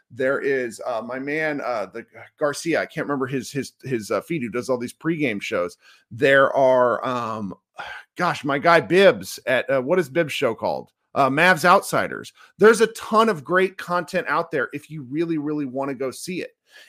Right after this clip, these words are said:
And just because certain things hurt your feelings doesn't mean they're not true. Sorry, that's the way this goes. Uh, <laughs> and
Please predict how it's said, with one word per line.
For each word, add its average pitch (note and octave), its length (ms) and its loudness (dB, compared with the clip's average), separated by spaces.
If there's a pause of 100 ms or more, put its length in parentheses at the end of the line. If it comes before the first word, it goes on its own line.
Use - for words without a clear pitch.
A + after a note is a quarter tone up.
(120)
And F3 320 -4
just A#3 300 2
because B3+ 360 2
certain G#3 360 2
things F3+ 340 -4
hurt F3 260 -6
your C#3 100 -8
feelings G#3 680 -4 (260)
doesn't G3+ 320 0
mean F#3+ 280 0
they're F3 100 0
not F3 300 0
true. F#3+ 500 4 (640)
Sorry, A3+ 640 4 (120)
that's G3+ 200 0
the G#3+ 80 2
way A3+ 160 8
this A3+ 200 2
goes. A3 760 4 (500)
Uh, E3 340 4
<laughs> - 40 0
and G#3 340 0